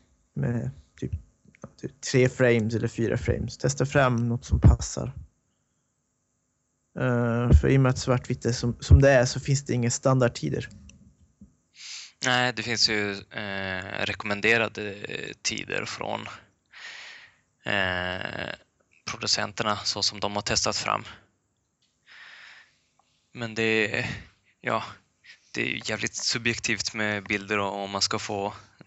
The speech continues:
Speaker 2: det man vill ha och beroende på vad man använder det till så är det ju ol-, eh, olika andra sätt, eh, bättre.
Speaker 1: Jo. Ehm, så testa, testa, testa. Ehm,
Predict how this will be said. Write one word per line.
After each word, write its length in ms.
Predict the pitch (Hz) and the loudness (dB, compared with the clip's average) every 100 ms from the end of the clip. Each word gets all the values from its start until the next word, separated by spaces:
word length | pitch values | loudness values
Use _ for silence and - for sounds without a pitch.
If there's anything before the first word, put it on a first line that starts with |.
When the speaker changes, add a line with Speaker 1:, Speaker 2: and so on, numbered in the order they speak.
| _ | _
Speaker 2:
det 160 | 104 | -2
man 180 | 98 98 | 0 0
vill 120 | 98 | -2
ha 260 | 98 101 95 | -2 -2 -2
och 240 | 95 - - | -4 -10 -4
beroende 400 | 107 101 98 98 | -2 0 -2 -4
på 160 | - | -6
vad 220 | 98 98 95 | 0 0 0
man 180 | 92 | 0
använder 440 | 92 95 90 95 110 | -2 -4 -6 -4 -4
det 80 | 110 | -4
till 260 | - - | -6 -4
så 380 | - - 53 107 - _ _ - - - _ _ _ _ _ _ | -4 -2 -4 -4 -10 _ _ -20 -20 -20 _ _ _ _ _ _
är 160 | 110 104 | -6 -4
det 100 | 53 | -2
ju 100 | 53 | -4
ol-, 280 | 113 78 - - | -6 -10 -12 -14
eh, 440 | 110 107 104 104 | -16 -12 -12 -12
olika 360 | - 107 104 110 | -10 -10 -8 -6
andra 220 | 101 104 | -6 -2
sätt, 360 | 107 104 - - | -2 -2 -6 -4
eh, 240 | 104 107 | -4 -4
bättre. 380 | 104 104 - 110 - _ _ _ _ _ _ _ _ _ _ | -6 -8 -4 -6 -8 _ _ _ _ _ _ _ _ _ _
Speaker 1:
Jo. 220 | 101 92 - _ _ _ _ _ _ _ _ _ _ - _ | -6 -6 -8 _ _ _ _ _ _ _ _ _ _ -20 _
Ehm, 600 | 147 143 143 143 147 143 139 - - - - | 4 6 8 6 6 4 0 -2 -12 -16 -14
så 520 | - 160 165 165 165 - - - - | -2 4 6 6 4 2 0 -2 -2
testa, 380 | 196 - - | -2 2 0
testa, 360 | 180 190 - 180 | 2 2 2 0
testa. 580 | 175 175 196 160 - 175 - - - - - - - _ _ _ _ _ - | 2 2 2 2 0 -2 -4 -20 -20 -20 -20 -20 -20 _ _ _ _ _ -4
Ehm, 480 | 139 139 131 131 131 | 2 4 4 2 0